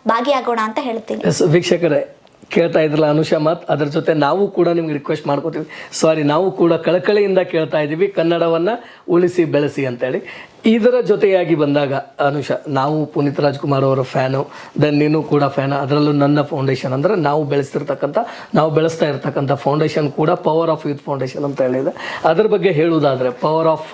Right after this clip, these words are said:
Speaker 2: ಅಂದ್ರೆ ಯೂತ್ಸ್ ಆಯ್ತು, ಅದ್ರ ಜೊತೆ ಪುನೀತ್ ರಾಜ್ಕುಮಾರ್ ಅವ್ರ ಬಗ್ಗೆ ಹೇಳುವುದಾದ್ರೆ?
Speaker 1: ನಿಮ್ ಇಷ್ಟವಾದ ನಟ ಯಾರು ಅಂತ ಕೇಳಿದ್ರೆ ಎಲ್ರ ಬಾಯಲ್ಲಿ ಬರೋದು, ಬಹಳಷ್ಟು ಎಲ್ರ ಬಾಯಲ್ಲಿ ಬರೋದು, "ನಂಗೆ ಪುನೀತ್ ರಾಜ್ಕುಮಾರ್ ಅವರು, ಪುನೀತ್ ರಾಜ್ಕುಮಾರ್ ಅವರು" ಅಂತ ಹೇಳ್ತಾರೆ.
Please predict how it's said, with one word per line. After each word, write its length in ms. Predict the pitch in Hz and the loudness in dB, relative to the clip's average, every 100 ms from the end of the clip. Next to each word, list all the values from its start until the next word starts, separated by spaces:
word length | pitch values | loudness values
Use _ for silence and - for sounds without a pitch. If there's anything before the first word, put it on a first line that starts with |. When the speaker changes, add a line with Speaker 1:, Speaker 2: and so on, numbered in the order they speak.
| - | -8
Speaker 2:
ಅಂದ್ರೆ 540 | 143 143 156 127 - - | -2 0 0 -4 -12 -2
ಯೂತ್ಸ್ 320 | 151 170 170 | 2 2 2
ಆಯ್ತು, 220 | 156 151 156 | -2 0 0
ಅದ್ರ 140 | 147 | 0
ಜೊತೆ 240 | 139 156 | -2 -2
ಪುನೀತ್ 360 | 160 180 190 190 | -2 0 0 0
ರಾಜ್ಕುಮಾರ್ 420 | 175 - 156 151 | -2 -2 -4 -2
ಅವ್ರ 120 | 147 | -2
ಬಗ್ಗೆ 240 | 139 135 135 | -2 -2 -2
ಹೇಳುವುದಾದ್ರೆ? 760 | 135 131 123 113 120 - - - - - | -2 -2 -2 -4 -8 -14 -20 -20 -8 -2
Speaker 1:
ನಿಮ್ 180 | 311 311 | 0 0
ಇಷ್ಟವಾದ 400 | 311 381 370 370 | -2 0 0 0
ನಟ 300 | 349 285 277 349 | 0 0 0 0
ಯಾರು 240 | 349 339 330 | 2 0 -2
ಅಂತ 140 | 330 | -6
ಕೇಳಿದ್ರೆ 380 | - 311 320 311 | -4 -4 -2 0
ಎಲ್ರ 320 | 240 269 320 | 0 0 0
ಬಾಯಲ್ಲಿ 340 | 285 294 294 285 | 0 -2 -2 -2
ಬರೋದು, 580 | 285 285 294 - - 240 | 0 0 0 -4 -6 -2
ಬಹಳಷ್ಟು 400 | 247 294 - 349 | -2 -2 -2 0
ಎಲ್ರ 220 | 269 277 | 0 0
ಬಾಯಲ್ಲಿ 280 | 269 262 254 | 0 -2 -2
ಬರೋದು, 200 | 262 339 | -2 -2
"ನಂಗೆ 200 | 262 - | -4 -4
ಪುನೀತ್ 280 | 240 247 | -4 -2
ರಾಜ್ಕುಮಾರ್ 500 | 240 240 - 240 233 | -4 -4 -4 -2 0
ಅವರು, 160 | 226 226 | 0 -2
ಪುನೀತ್ 340 | 214 220 220 | -2 -4 -2
ರಾಜ್ಕುಮಾರ್ 460 | 226 214 - 214 214 | -4 -4 -4 -2 0
ಅವರು" 160 | 208 202 | 0 0
ಅಂತ 140 | 269 | -2
ಹೇಳ್ತಾರೆ. 640 | 233 208 - - - - | -6 -4 -8 -10 -14 -12